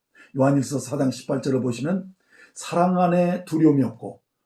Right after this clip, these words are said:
온전한 사랑이 두려움을, 두려움을 내어쫓나니 두려움에는 형벌이 있습니다. 두려워하는 자는 사랑 안에서 온전히 이루지 못하였느니라고 말씀해 줍니다. 우리 마음에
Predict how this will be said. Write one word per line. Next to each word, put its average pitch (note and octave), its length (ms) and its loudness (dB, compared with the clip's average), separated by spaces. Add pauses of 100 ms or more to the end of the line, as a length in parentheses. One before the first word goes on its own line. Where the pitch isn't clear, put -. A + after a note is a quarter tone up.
온전한 D#3 360 2
사랑이 C#3+ 540 2
두려움을, D#3 520 2 (240)
두려움을 D3+ 420 4
내어쫓나니 C3+ 680 0 (260)
두려움에는 D#3 800 0 (160)
형벌이 E3+ 400 -4
있습니다. - 440 -12 (360)
두려워하는 E3+ 560 4
자는 F3+ 360 -2 (540)
사랑 C3+ 300 -6
안에서 A2+ 340 -8
온전히 A2+ 320 -6
이루지 D3 400 -4
못하였느니라고 E3 920 -4
말씀해 A#2 360 -10
줍니다. - 280 -18 (1040)
우리 B2+ 160 2
마음에 C#3 640 2